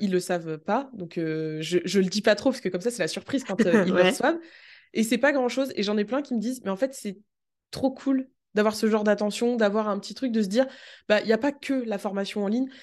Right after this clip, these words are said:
Speaker 1: s'ils ont besoin de moi, je suis là. » Euh, quand ils me font des, des retours, alors, un peu comme toi, les derniers arrivés ont, euh, aussi la primeur des réponses parce que, bah, ils sont sur la formation. Ceux qui
Speaker 2: Forcément.
Speaker 1: sont là depuis plus longtemps, bah, c'est un petit peu décalé, mais, euh, je réponds, euh,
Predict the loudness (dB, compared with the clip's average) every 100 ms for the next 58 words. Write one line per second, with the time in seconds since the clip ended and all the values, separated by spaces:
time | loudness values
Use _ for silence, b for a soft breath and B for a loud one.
0 | B -4 0 2 4 4 6 2 -2 -10
1 | -6 -6 -4 0 2 2 0 -2 2 2
2 | 2 -2 -2 -2 -2 -2 -4 -4 -2 -2
3 | -2 -4 -2 -2 -2 -10 b b -2 0
4 | 0 2 2 2 2 -2 2 0 2 0
5 | 0 -2 -2 -4 -4 _ _ _ _ -4
6 | 0 2 4 4 4 2 0 0 0 0
7 | 0 0 -2 -4 -4 -2 -2 -2 -2 -2
8 | -2 -6 -4 -2 -2 -2 -2 -4 -4 -2
9 | -2 0 2 4 4 2 0 0 -6 -4
10 | -2 0 0 0 -2 -6 _ -6 -4 -4
11 | -4 -4 -2 0 -2 -4 B B B 0
12 | 4 2 2 -2 -2 -4 -2 -2 -2 -2
13 | 0 -2 -4 -4 -2 -2